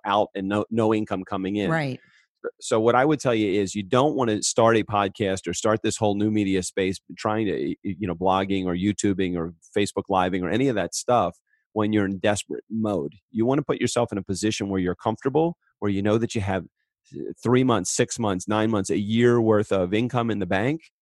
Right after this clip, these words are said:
Speaker 1: um, and, and get start-, now, that doesn't mean to say that if you don't have, if you have a lot of support behind you, you certainly can do it faster than that, but why put all the pressure on yourself? So I would say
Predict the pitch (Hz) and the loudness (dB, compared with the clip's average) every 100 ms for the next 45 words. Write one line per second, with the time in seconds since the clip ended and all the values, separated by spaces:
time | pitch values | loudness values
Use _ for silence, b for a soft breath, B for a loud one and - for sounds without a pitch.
0 | _ _ - 95 95 - - 113 - 113 | _ _ -4 -2 -2 -2 -2 -2 -2 -4
1 | 110 120 - - 139 127 120 - b _ | -2 -2 -2 0 2 4 2 0 b _
2 | 120 123 156 147 139 139 117 - 127 110 | 0 4 4 4 4 4 2 2 2 0
3 | - 113 - 110 127 131 135 - 110 139 | 0 0 0 2 4 4 2 -2 -2 0
4 | 156 143 135 - 110 - 151 - 131 139 | 2 2 2 0 -4 2 2 2 0 2
5 | 151 143 120 - 151 113 107 117 127 120 | 0 0 0 2 2 2 -2 0 2 2
6 | 98 - 98 110 - 135 139 151 156 - | 0 0 -2 -2 -2 -2 0 -2 -2 -6
7 | _ _ - 107 127 156 175 147 127 - | _ _ -6 0 2 0 0 0 -2 -2
8 | 131 131 104 92 87 90 82 80 - 110 | -4 -4 -4 -4 -6 -6 -8 -8 -12 -4
9 | 104 120 139 - 123 110 | 0 0 0 0 0 0